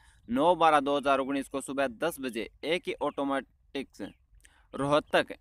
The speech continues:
एवं माइक्रो टर्नर ग्रुप रोहतक से अप्रेंटिस हेतु कैंप्स इंटरव्यू के लिए इस संस्था में आ रहे हैं। कंपनी के प्रतिनिधि लिखित परीक्षा व इंटरव्यू लेंगे। इनसे छात्र अपने निम्न दस्तावेज व बायोडाटा साथ, अ, साथ लेकर आएं।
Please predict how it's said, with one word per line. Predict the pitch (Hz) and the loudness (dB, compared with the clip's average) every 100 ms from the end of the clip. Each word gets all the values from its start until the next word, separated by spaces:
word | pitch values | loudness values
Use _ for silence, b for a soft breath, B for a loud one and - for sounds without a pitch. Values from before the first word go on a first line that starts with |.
| - | -6
एवं | 139 | -4
माइक्रो | 127 123 147 156 175 | 0 2 2 0 -6
टर्नर | 139 143 143 135 | -4 -2 -2 -4
ग्रुप | 127 143 - | -4 -6 -4
रोहतक | 127 131 - 156 | -2 -2 -2 -6
से | - | -6
अप्रेंटिस | - - 165 175 208 151 | -10 -6 -6 -4 -6 -6
हेतु | 135 143 | -6 -4
कैंप्स | 147 143 | -4 -6
इंटरव्यू | - 135 131 135 | -4 -4 -4 -4
के | 135 | -4
लिए | 135 | -4
इस | - - | -6 -6
संस्था | 131 131 135 | -6 -4 -4
में | 135 - - | -4 -4 0
आ | 131 | 2
रहे | 123 | 2
हैं। | 123 123 95 - _ - - b b b b - | -2 -4 -6 -12 _ -20 -20 b b b b -2
कंपनी | 143 160 147 185 | -2 -2 -4 -4
के | 156 | -4
प्रतिनिधि | 143 127 147 143 139 | -6 -6 -4 -2 -2
लिखित | 127 127 123 | -4 -6 -8
परीक्षा | 139 147 - | -8 -8 -6
व | 139 | -2
इंटरव्यू | 135 127 131 135 135 | -2 -2 -6 -4 -2
लेंगे। | 139 123 104 - | -2 -2 -6 -10
इनसे | 175 190 147 | -14 -10 -6
छात्र | 143 139 | -4 -4
अपने | - 120 135 | -4 -4 -4
निम्न | 123 170 170 | -2 -4 -4
दस्तावेज | 143 - 135 135 123 | -6 -4 -4 -4 -4
व | 131 | -4
बायोडाटा | 131 131 131 131 | -2 -2 -4 -6
साथ, | 135 127 - | -6 -6 -6
अ, | - 135 | -6 -6
साथ | 131 139 127 | -4 -2 -2
लेकर | 131 131 | -2 -2
आएं। | 135 131 92 | 0 -2 -4